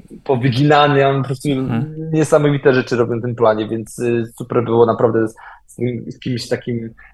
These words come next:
Speaker 1: y, zrobić coś wspólnego, ale nie wiem, na przykład z modelek uwielbiam na przykład pracować z Marią Kalą Bosko, no to jest, wydaje mi się, że moja ulubiona ikona,
Speaker 2: Mhm.
Speaker 1: którą uwielbiam po prostu robić,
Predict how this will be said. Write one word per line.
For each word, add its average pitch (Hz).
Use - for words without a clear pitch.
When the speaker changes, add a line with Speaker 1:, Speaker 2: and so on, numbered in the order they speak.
Speaker 1:
y, 113
zrobić 113
coś -
wspólnego, 107
ale 135
nie 214
wiem, 127
na 120
przykład 120
z -
modelek 127
uwielbiam 120
na 117
przykład 117
pracować 117
z 120
Marią 117
Kalą 117
Bosko, 123
no 107
to 113
jest, 107
wydaje 110
mi 107
się, -
że 110
moja 113
ulubiona 107
ikona, 110
Speaker 2:
Mhm. 135
Speaker 1:
którą 117
uwielbiam 113
po -
prostu 117
robić, 120